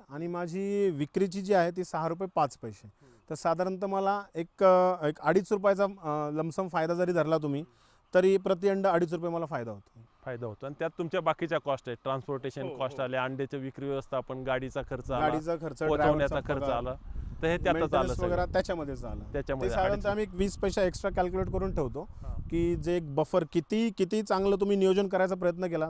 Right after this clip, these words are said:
Speaker 1: तर कुठेतरी लिकेजेस राहतात. तर त्याकरता आम्ही ते वीस पैसे एक एक्स्ट्रा ॲडिशनल कॉस्ट धरतो आम्ही.
Speaker 2: विशालजी, मला एक सांगा की पोल्ट्रीमध्ये तुम्ही वेस्ट व्यवस्थापन, जे तो ख-,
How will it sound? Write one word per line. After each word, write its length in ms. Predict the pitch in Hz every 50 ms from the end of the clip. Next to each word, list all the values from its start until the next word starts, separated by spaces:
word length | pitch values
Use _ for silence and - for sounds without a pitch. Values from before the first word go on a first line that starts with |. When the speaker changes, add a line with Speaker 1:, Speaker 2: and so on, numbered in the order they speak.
| 151 -
Speaker 1:
तर 80 | 170
कुठेतरी 440 | 160 - 175 165 170 196 185 190 180
लिकेजेस 320 | 165 156 - 175 170 175 -
राहतात. 260 | 170 139 127 135 143 143 - _ _ _ - - - _ _ -
तर 60 | 170
त्याकरता 400 | - - 185 180 196 185 185 190
आम्ही 160 | 190 190 175
ते 60 | 190
वीस 240 | 175 175 185 170 -
पैसे 280 | - 185 170 - 185 190
एक 100 | 190 170
एक्स्ट्रा 380 | 151 - - - 175 170 175 165
ॲडिशनल 360 | 147 147 151 151 - - 175 165
कॉस्ट 300 | - 156 151 - - 139
धरतो 240 | 135 113 104 -
आम्ही. 160 | 107 101 101 101
Speaker 2:
विशालजी, 420 | 139 147 - - 202 - 196 196
मला 240 | 190 180 175 175 180
एक 100 | 175 -
सांगा 340 | - 160 131 123 120 117 147
की 260 | - - 180 190 208 208 - - - - - - - -
पोल्ट्रीमध्ये 640 | 151 156 151 135 180 202 190 190 170 156 151 160 180 196 - _ _ _ _ _ _ _ _ _ _ _ _ _ _ _ - _ _ - - - - -
तुम्ही 180 | - 156 180 185
वेस्ट 360 | 165 156 170 185 - - -
व्यवस्थापन, 580 | 185 165 156 151 - - 151 131 - 127 127 131
जे 100 | 160 160
तो 160 | - 170 156 - -
ख-, 260 | - 160 160 165 160